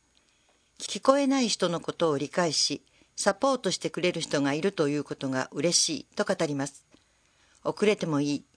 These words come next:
休んでもいい、でも続けてほしい。これは歩みの会のモットーです。若い世代が手話に興味を持ち、サークルに入って手話やろう者のことを少しでも理解してくれたら嬉しい。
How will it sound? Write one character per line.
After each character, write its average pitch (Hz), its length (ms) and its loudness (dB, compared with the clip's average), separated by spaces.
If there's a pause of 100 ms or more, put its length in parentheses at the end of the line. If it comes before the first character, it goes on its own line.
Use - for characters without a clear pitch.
(140)
休 160 320 2
ん 220 80 4
で 156 100 0
も 131 140 -4
い 139 180 -4
い、 - 80 -10 (320)
で 202 100 2
も 185 120 2
続 139 280 0
け 202 140 0
て 208 100 -2
ほ 185 140 -2
し - 140 2
い。 170 160 -4 (680)
こ - 140 2
れ 196 80 6
は 190 220 0 (200)
歩 233 260 4
み 254 80 4
の 254 120 2
会 170 200 0
の 139 120 0
モ 170 140 0
ッ - 60 -10
ト 160 140 0
ー - 20 -2
で 123 140 -4
す。 - 220 -10 (720)
若 180 260 2
い 220 100 2
世 - 140 0
代 160 240 2
が 147 260 -2
手 - 200 -2
話 185 100 4
に 156 160 -2
興 214 280 2
味 151 120 -2
を 135 100 -2
持 143 140 -4
ち、 - 220 -2 (500)
サ 240 220 2
ー 233 40 0
ク 202 120 -4
ル 170 80 0
に 143 140 0
入 170 180 -2
っ - 40 -8
て 143 320 -2 (300)
手 - 180 0
話 185 140 4
や 151 220 2
ろ 202 140 4
う 226 40 2
者 185 140 0
の 156 100 -6
こ 143 120 -6
と 131 200 -4
を 131 100 -4
少 - 260 0
し - 120 0
で 247 100 2
も 175 300 -2
理 175 100 -2
解 190 240 2
し - 60 -4
て 147 120 -6
く - 100 -6
れ 147 100 0
た 139 140 -4
ら 135 80 -2
嬉 151 280 -2
し - 120 2
い。 - 180 -6